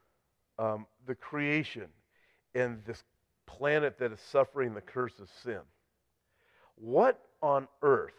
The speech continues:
and it is because of earth, what on earth causes our minds to think this is the best it's gonna get? I can't leave this place.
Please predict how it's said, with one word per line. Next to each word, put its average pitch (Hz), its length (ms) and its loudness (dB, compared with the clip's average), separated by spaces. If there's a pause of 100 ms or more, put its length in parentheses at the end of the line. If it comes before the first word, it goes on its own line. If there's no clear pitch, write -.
(400)
and 110 120 -4
it 113 100 -4
is 113 320 -4
because 107 300 -4
of 101 120 -10 (280)
earth, 87 360 -8 (420)
what 220 180 4
on 190 180 4
earth 139 260 6 (280)
causes 170 480 0
our 131 120 4
minds 127 380 -2
to 117 100 -10
think 120 280 -6
this 117 180 -8
is 104 100 -20
the 104 80 -8
best 120 340 0
it's 101 160 -18
gonna 92 280 -12
get? 98 200 -6 (680)
I 110 120 -6
can't 143 500 -4
leave 160 400 -6
this 110 260 -12
place. 95 520 -10